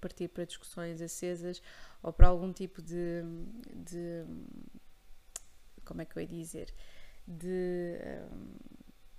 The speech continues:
de agressividade, ok? Ahm, eu vou aqui destacar, ahm, uma, uma, uma coisa que eu acho que é,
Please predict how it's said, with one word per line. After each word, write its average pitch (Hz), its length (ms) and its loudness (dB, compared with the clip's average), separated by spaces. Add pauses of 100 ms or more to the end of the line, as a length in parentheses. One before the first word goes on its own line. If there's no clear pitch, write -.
(180)
de 170 380 -6
agressividade, 175 960 -4 (120)
ok? 165 440 -10 (580)
Ahm, 185 680 0 (1000)
eu 196 160 0
vou 196 260 -4
aqui 196 300 -8
destacar, 175 800 -6 (560)
ahm, - 920 -12 (1160)
uma, 180 600 -2
uma, 170 520 -10 (260)
uma 185 140 -6
coisa 180 300 -6
que - 140 -12
eu 175 80 -4
acho 175 320 -8
que - 120 -12
é, 175 440 -6